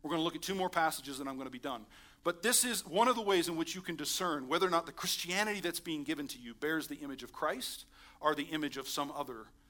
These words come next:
king. If the Christianity that's been offered to you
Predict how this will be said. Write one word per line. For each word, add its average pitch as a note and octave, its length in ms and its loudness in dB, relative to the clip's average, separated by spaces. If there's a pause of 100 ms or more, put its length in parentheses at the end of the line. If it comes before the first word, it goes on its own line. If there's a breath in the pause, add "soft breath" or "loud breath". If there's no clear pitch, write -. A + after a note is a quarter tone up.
(320 soft breath)
king. A#2 220 -14 (1040 soft breath)
If A#3 180 4
the D4 80 0
Christianity G#3+ 540 0
that's E3 200 0
been D#3 240 -2
offered F#3+ 320 2
to B2+ 80 -10
you G#2+ 300 -16